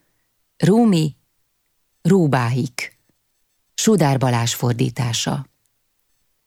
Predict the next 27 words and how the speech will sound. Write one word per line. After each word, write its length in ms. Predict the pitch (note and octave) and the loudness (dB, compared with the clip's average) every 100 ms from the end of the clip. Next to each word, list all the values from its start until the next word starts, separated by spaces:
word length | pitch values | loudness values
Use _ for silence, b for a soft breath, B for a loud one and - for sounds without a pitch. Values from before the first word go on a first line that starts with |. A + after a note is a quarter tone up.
| _ _ _ _ _ _ _ _ | _ _ _ _ _ _ _ _
Miközben 440 | G#3 G3+ G3 F#3+ | 0 2 2 2
a 60 | F#3 | 4
repülő 400 | G#3+ B3+ A3 E3+ | 2 2 2 2
átszeli 540 | - G3+ G3+ - D#3 - | 2 0 0 0 0 2
Európát, 840 | D#3+ D3+ D3+ D3+ D#3 C#3+ D3+ - b b b | 2 2 0 0 -2 -2 -4 -10 b b b
Miró 300 | F#3 F#3+ E3+ | 2 4 4
lelkes 440 | F3 F3+ D#3 C#3 | 4 2 0 -2
előadásba 600 | D#3 C#3 C3 B2+ C3 B2 | 0 2 0 0 -2 -2
kezd 260 | C3+ C3+ - | -2 -2 0
Isztambulról. 960 | D3+ - C#3 B2 B2 C3+ C#3+ C3+ F#3+ - _ _ _ _ _ _ _ | -2 -2 -2 -2 -2 -2 -2 -2 -4 -12 _ _ _ _ _ _ _
Azzal 380 | A3+ C4+ G#3+ F3+ | 2 4 2 2
kezdi, 360 | F3 E3+ C#3+ | 2 0 0
hogy 180 | E3 E3+ | 0 0
háromszáz 600 | F3+ A#3+ G#3+ E3 E3 D#3 | 2 2 2 0 0 0
körül 460 | - D#3+ D#3 D#3+ F3 b b _ | 0 0 2 0 -2 b b _
Konstantin 680 | - G#3 G#3 - D#3+ D3+ D3+ | 0 2 2 2 0 2 0
császár 500 | D3+ D3+ D3+ E3 D#3+ | 2 0 2 2 4
megalapítja 840 | F#3 G3+ F3 C#3+ - C#3+ - D3+ | 2 2 2 0 -2 -6 -2 0
itt 240 | C#3+ C#3+ | 0 0
az 200 | D#3 - | -2 0
új 220 | G3+ F3+ E3 | 2 2 2
Rómát, 580 | D3 C#3+ C#3+ D3+ D3+ - | 2 0 0 -2 -4 -2
a 160 | F3+ | -2
kis 280 | - B3+ A3 | 2 0 2
görög 340 | - G3 C#3+ | 0 2 0
Bizantion 600 | C3 C#3+ C3+ B2+ C#3+ C3 | 0 0 0 0 0 0
helyén. 580 | B2 B2+ D3 - - E3+ | 0 0 0 -2 -4 -6